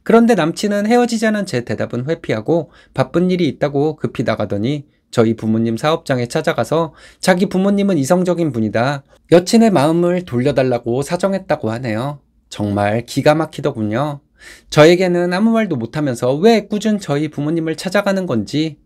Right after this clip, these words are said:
모르겠어요. 그리고 며칠 후 신혼집에 제 짐을 찾으러 갔더니 남친이 있더라고요. 자기 부모님은 잘못한 것이 없다고 끝까지 우기지 뭐예요? 남친에게 "네가 이렇게 사리분별 못하고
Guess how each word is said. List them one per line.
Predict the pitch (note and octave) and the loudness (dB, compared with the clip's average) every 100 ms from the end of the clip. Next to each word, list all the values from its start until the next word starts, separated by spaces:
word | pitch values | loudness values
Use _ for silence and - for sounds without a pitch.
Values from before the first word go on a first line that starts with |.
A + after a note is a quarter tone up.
| - | -10
모르겠어요. | G#2 A#2 C3 - G2+ A2+ D3 - _ - - - | -6 -4 -4 -4 -4 -2 -4 -10 _ -20 -20 -4
그리고 | - A#2 B2+ | 0 2 2
며칠 | B2+ A2 - C#3 | 2 -2 -2 -4
후 | C3+ D3 | -2 -4
신혼집에 | - F3+ F#3+ F#3 B2 C#3 D#3 D3 | -2 -4 -4 -4 -2 0 -2 -6
제 | - | -6
짐을 | A2 A2+ G#2+ | -4 -4 -6
찾으러 | A2 D3+ E3 D#3 | -4 -4 -2 -2
갔더니 | A2+ - G#2+ D3+ C#3+ _ _ | -4 -4 -4 -4 -6 _ _
남친이 | - G#2 - D3+ C#3 | -6 -6 -4 -2 -2
있더라고요. | - - D3 A#2 C3+ E3 _ _ - _ | -4 -6 -2 -2 -2 -4 _ _ -20 _
자기 | - F#3 F#3 | 0 2 2
부모님은 | F#3 G3 G3+ G3 G3 | 0 0 0 0 0
잘못한 | D#3+ E3 F#3 G3 | 0 -2 -2 -2
것이 | G3 G3 | -2 0
없다고 | C#3 - D3+ D#3+ D#3 | -2 -2 -4 -2 -6
끝까지 | - A#3 A3+ | -2 -2 0
우기지 | C#3 A#2 - | -2 -6 -10
뭐예요? | G#2 G2+ G2+ G2+ E3 F3+ _ _ _ _ _ - | -6 -4 -4 -4 -6 -10 _ _ _ _ _ -2
남친에게 | A#2+ A2+ - D3+ B2 B2 C3+ G#2 | 0 2 0 0 2 2 0 -4
"네가 | A2 A#2 A2 C3 | -2 2 2 2
이렇게 | A2+ A#2+ - G#2+ A2+ | 2 0 -2 -6 -4
사리분별 | F3+ F#3+ G3+ G#3+ G#3+ E3 | 0 0 2 2 4 2
못하고 | G#3 - D3 G#2 A2 C#3+ D#3 C3 | 0 -2 -2 0 0 2 2 0